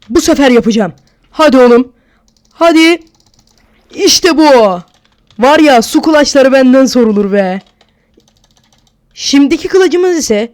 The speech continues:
toprağa çamur yaparak hayatta kalmak. Hadi bakalım.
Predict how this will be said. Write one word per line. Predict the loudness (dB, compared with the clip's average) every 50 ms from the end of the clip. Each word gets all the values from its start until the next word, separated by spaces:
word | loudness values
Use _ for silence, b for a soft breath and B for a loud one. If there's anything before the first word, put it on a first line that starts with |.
| _ -8
toprağa | -6 -6 -6 -4 -2 -2 -2 -2
çamur | -2 -2 -4 -2 -2 -2
yaparak | -4 -4 -4 -4 -6 -6 -8 -10 -12 _
hayatta | -4 -2 0 -2 -2 -4 -6 -6
kalmak. | -6 -6 -6 -6 -6 -8 -10 -14 -18 _ _ _ _ _
Hadi | -6 -4 -4 -2 0 0
bakalım. | -2 0 0 0 2 2 0 -2 -6